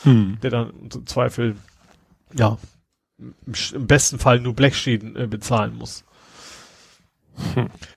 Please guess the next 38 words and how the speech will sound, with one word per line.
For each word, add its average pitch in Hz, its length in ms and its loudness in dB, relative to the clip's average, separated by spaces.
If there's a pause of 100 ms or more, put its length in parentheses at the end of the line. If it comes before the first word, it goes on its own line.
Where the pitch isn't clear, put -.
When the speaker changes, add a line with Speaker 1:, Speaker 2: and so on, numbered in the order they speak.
(180)
Speaker 2:
Und, 131 320 -6
äh, 143 200 4
das 147 160 4
ist 180 40 2
aber 185 120 6
jetzt 170 160 4
noch 180 80 4
ein 160 40 -6
bisschen 160 200 -4
eingeschränkt, 202 460 4
du 160 60 -8
kannst 175 260 2
es - 100 -10
irgendwie 156 280 0
nur 143 180 -2
leasen 220 460 -2
und 180 160 -4
du 170 60 -2
kannst 170 240 0
es 135 100 -6
nur 165 120 -2
in 127 60 -2
Japan 123 360 6
kaufen 110 380 0
bisher. 113 500 -4 (240)
Speaker 1:
Hm. 139 100 8 (360)
Speaker 2:
Also 113 240 0
kaufen 127 320 2
ist 104 100 -8
gut, 110 180 -6
leasen 107 320 0
halt, 104 280 -2
ne? 143 140 -2
Also 123 220 -2
es 120 120 -6
ist 123 180 -8
irgendwie 113 280 -6
dann 113 320 -8